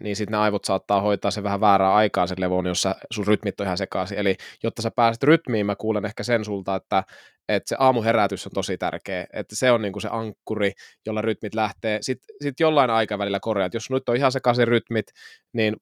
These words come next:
sit nukutaan vaikka vähän vähemmän aikaa, kolmelta nukkumaan, jos se on se nukahtamisaika, mut pitää kuitenkin herätä suht aikaisin, että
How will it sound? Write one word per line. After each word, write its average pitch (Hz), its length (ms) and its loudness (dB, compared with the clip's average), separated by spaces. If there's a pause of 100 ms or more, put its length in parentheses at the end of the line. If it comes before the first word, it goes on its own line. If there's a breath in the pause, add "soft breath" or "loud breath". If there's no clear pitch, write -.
(220)
sit 156 200 2
nukutaan 143 340 4
vaikka 135 220 2
vähän 135 180 2
vähemmän 123 360 2
aikaa, 107 580 2
kolmelta 110 400 2
nukkumaan, 104 440 0
jos 101 120 0
se 113 80 0
on 104 60 2
se 104 60 -2
nukahtamisaika, 101 1000 -2
mut 107 140 -8
pitää 104 220 0
kuitenkin 101 320 -4
herätä 101 320 -4
suht - 280 -12
aikaisin, 104 440 -6
että 95 280 -8